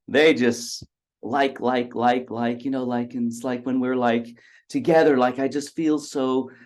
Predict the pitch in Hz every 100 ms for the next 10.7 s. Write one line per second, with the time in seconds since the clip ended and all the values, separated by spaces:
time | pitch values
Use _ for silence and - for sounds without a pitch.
0 | _ - 123 120 131 165 165 139 120 139
1 | 123 123 123 120 120 120 120 113 117 135
2 | 156 131 135 127 127 131 127 127 117 117
3 | 139 165 156 147 156 139 139 180 123 -
4 | - 104 107 107 107 107 - 120 123 143
5 | 123 117 113 107 104 98 90 - - 160
6 | 131 117 117 120 - _ _ - 120 113
7 | 113 107 - 101 101 101 98 _ _ _
8 | _ _ _ 110 98 92 98 87 87 95
9 | 82 - - - 90 87 98 110 117 -
10 | 117 110 117 98 92 107 -